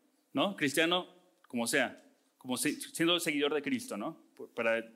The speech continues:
para enfocar bien la palabra cristiano. Aquel que tiene la bronca y entonces bajo sus propias fuerzas busca la solución.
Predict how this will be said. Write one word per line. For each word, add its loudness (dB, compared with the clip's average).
para 2
enfocar -2
bien 4
la 2
palabra 0
cristiano. -4
Aquel 4
que 4
tiene 2
la 4
bronca 0
y -2
entonces 0
bajo -2
sus -10
propias 0
fuerzas 0
busca -2
la 4
solución. -2